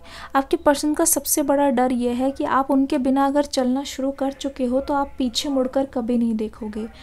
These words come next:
Because your person knows you, because your person knows you, कि आप इतने ज़्यादा ऐसे हो ना खुदगर्ज इंसान हो कि एक बार आप निकल गए ना अपने रास्ते पे, तो कितनी भी आपको कठिनाइयाँ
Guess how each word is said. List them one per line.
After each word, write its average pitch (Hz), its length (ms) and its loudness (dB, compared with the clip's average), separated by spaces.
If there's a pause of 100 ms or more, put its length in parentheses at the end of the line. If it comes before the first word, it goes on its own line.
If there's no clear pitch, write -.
(300)
Because 294 380 2
your 294 140 2 (100)
person 269 480 4
knows 247 480 6
you, 214 180 2 (560)
because 311 260 4
your 349 140 2
person 311 400 2
knows 277 260 2
you, 294 220 0
कि 339 80 -2
आप 277 300 -2
इतने 294 360 0
ज़्यादा 285 500 0 (380)
ऐसे 254 300 4
हो 285 80 4
ना 285 140 2
खुदगर्ज 269 600 0
इंसान 247 500 0
हो 269 140 2 (380)
कि 330 240 2
एक 285 200 0
बार 311 160 2
आप 330 200 0
निकल 302 300 8
गए 277 160 8
ना 277 100 2
अपने 302 240 2
रास्ते 254 380 -2
पे, 254 220 0 (460)
तो 330 240 2 (120)
कितनी 330 400 2
भी 339 240 8
आपको 311 340 -2
कठिनाइयाँ 269 640 6